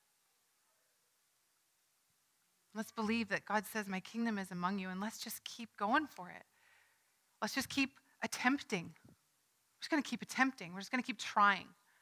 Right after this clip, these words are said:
Not being afraid of failure. Like, I know I prayed for you last time, and I know, you know, we didn't, nothing happened, but let's try again. Or,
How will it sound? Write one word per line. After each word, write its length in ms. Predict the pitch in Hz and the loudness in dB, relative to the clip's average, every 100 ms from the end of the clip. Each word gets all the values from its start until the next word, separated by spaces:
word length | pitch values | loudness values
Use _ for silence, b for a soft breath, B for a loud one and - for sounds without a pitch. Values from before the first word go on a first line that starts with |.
| b b b _ _ _ _ _ _ | b b b _ _ _ _ _ _
Not 220 | 214 214 214 | 10 10 10
being 240 | 233 220 | 4 4
afraid 420 | 196 - 214 202 | -2 4 6 6
of 80 | 185 | 2
failure. 460 | - 202 196 175 175 | -4 -4 -2 -4 0
Like, 160 | 202 - | 0 2
I 60 | 240 | 6
know 200 | 233 269 | 10 10
I 60 | |
prayed 320 | 285 - 254 - | 8 4 0 0
for 120 | 254 | -2
you 120 | 240 | 8
last 320 | 220 220 - | 12 12 8
time, 220 | - 220 208 | 0 2 2
and 60 | |
I 60 | 202 | 0
know, 380 | 208 214 226 233 B B B B B B B _ _ _ | 2 2 2 0 B B B B B B B _ _ _
you 120 | - 233 | -2 4
know, 340 | 214 196 185 - _ _ _ 226 | 4 4 -2 -14 _ _ _ -2
we 120 | 226 | 2
didn't, 220 | 233 208 _ _ _ _ | 2 0 _ _ _ _
nothing 280 | 226 220 214 | 0 2 2
happened, 380 | 190 233 233 220 | 10 10 10 6
but 80 | 240 | 2
let's 180 | 269 - | 0 -2
try 200 | - 294 | -4 -6
again. 320 | - 220 165 _ _ _ _ _ _ _ _ _ _ _ _ _ _ _ _ _ _ _ _ _ _ _ _ - - b b b b _ _ _ _ _ | -6 -8 -8 _ _ _ _ _ _ _ _ _ _ _ _ _ _ _ _ _ _ _ _ _ _ _ _ -20 -20 b b b b _ _ _ _ _
Or, 260 | 214 214 208 | 4 6 6